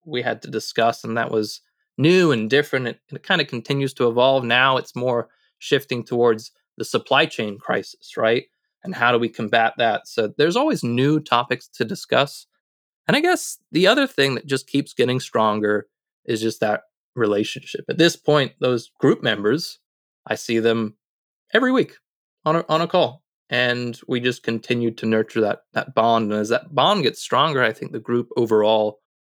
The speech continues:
you know, we're more open with each other, and we just have an understanding. We, we know the problem that that specific person solved, like, a year ago.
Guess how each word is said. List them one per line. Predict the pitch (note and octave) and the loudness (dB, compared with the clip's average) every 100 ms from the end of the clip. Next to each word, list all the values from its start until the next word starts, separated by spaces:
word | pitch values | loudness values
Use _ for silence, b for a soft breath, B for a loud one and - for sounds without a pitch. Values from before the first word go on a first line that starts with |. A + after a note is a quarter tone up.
| - | -2
you | |
know, | A#2 | 2
we're | A2 | 2
more | G#2+ G#2 | 2 2
open | A2 D3 D3 | 2 2 0
with | C#3+ C3+ | -2 -2
each | C3+ D3 | -2 0
other, | C#3+ C3+ C3+ B2+ C3 _ _ _ - | 2 2 2 0 -4 _ _ _ -10
and | C3 | -4
we | C3 | -2
just | C3+ C#3+ | 0 2
have | F3+ | 2
an | E3 | 2
understanding. | C#3 A#2+ - B2 A#2+ G#2+ G2+ - | 2 0 -2 0 0 -2 -6 -2
We, | C3 | -2
we | C#3+ F3+ | 4 4
know | F#3+ F#3 F#3+ F3 | 6 6 6 4
the | C#3 | 2
problem | - C3+ C#3 B2+ | 2 2 2 0
that | B2 C3+ | -2 -2
that | B2 - - | -4 -4 -16
specific | - - - C3 B2 | -10 -6 -2 0 0
person | - B2 - A2+ | 0 -2 -2 -10
solved, | - B2+ B2+ A#2 - | -2 2 2 2 -2
like, | A#2 - | -10 -6
a | C3 | -4
year | C#3 F3 | 2 4
ago. | A#2+ G#2+ G#2+ | 2 0 -6